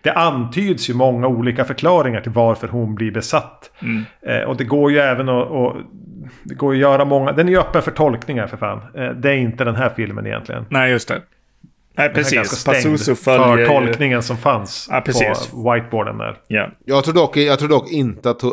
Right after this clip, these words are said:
Speaker 3: att den där blessingen i början spelar en roll för slutet. Jag tror slutet helt enkelt är bara djävulens ironi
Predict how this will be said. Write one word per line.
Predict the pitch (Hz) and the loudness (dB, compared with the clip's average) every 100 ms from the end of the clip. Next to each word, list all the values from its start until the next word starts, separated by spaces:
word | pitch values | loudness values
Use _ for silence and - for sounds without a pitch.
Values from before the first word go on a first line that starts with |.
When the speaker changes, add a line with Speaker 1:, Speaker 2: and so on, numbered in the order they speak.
| 113 | -2
Speaker 3:
att | 113 | -2
den | 110 | -2
där | |
blessingen | 95 107 95 - 101 | 0 -2 -4 -4 -4
i | 98 | -2
början | 101 98 90 87 87 | 0 0 0 -4 -6
spelar | - 95 | -4 -4
en | 92 | -2
roll | 87 | -4
för | - | -6
slutet. | 85 92 73 | -8 -6 -4
Jag | 104 | -4
tror | 98 | -4
slutet | 104 101 95 | -6 -6 -4
helt | 92 87 | -4 -4
enkelt | 85 82 | -8 -4
är | 90 80 | -4 -2
bara | 82 76 78 - _ _ _ _ _ _ _ _ _ _ - | -2 -2 -4 -8 _ _ _ _ _ _ _ _ _ _ -4
djävulens | 123 131 113 98 104 92 | 0 2 0 -2 -4 -2
ironi | 98 98 104 98 85 | -2 -2 -2 -4 -6